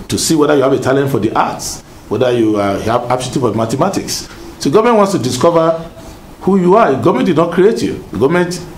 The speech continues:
is studying you in society and saying that, "Oh, you, you can run very fast. Maybe we should put you in athletics. No, you are very good with your left hand. Maybe you should be a tennis player."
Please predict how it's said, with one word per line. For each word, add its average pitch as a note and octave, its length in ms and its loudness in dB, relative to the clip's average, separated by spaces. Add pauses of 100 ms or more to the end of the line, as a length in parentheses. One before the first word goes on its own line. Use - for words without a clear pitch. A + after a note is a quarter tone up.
(260)
is A2+ 180 -2
studying F3 420 2
you C3+ 180 2
in B2+ 120 -2
society - 580 -2 (460)
and A2 180 0
saying E3+ 280 0
that, C3+ 340 0
"Oh, G#3+ 120 0
you, C3+ 420 0 (120)
you A#2+ 100 0
can A#2+ 120 0
run E3 220 2
very D#3 200 0
fast. E3 480 -2
Maybe D#3+ 140 -2
we C#3+ 80 0
should - 180 -4
put C#3+ 200 0
you C3+ 60 0
in A#2 60 -2
athletics. - 680 -4 (500)
No, D#3+ 140 2
you C#3+ 160 4
are C3 40 4
very F3 280 2
good D#3+ 500 0
with A#2+ 240 -2
your A#2 80 2
left E3 280 0
hand. F#3 300 -2
Maybe D3+ 240 0
you C#3 160 0
should A2 200 -4
be D3 120 2
a C#3+ 40 -6
tennis C#3+ 260 0
player." D#2+ 340 -4